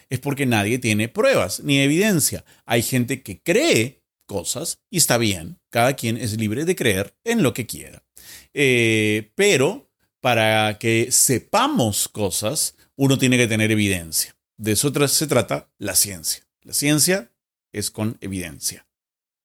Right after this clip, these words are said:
Traté de hacer rima y no me salió. Entonces, si sé lo que pasa después de la muerte,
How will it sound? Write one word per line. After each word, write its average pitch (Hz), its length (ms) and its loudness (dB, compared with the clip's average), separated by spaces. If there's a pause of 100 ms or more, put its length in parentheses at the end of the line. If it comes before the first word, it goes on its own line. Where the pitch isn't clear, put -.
(400)
Traté 113 220 -2
de 131 40 4
hacer 131 160 2
rima 135 160 2
y 123 40 2
no 123 40 0
me 113 80 0
salió. 90 260 -6 (580)
Entonces, 180 520 2 (280)
si - 280 2
sé 294 360 4
lo 269 120 2
que 185 80 0
pasa 202 220 2
después 196 220 0
de 185 60 0
la 185 60 2
muerte, 214 540 -2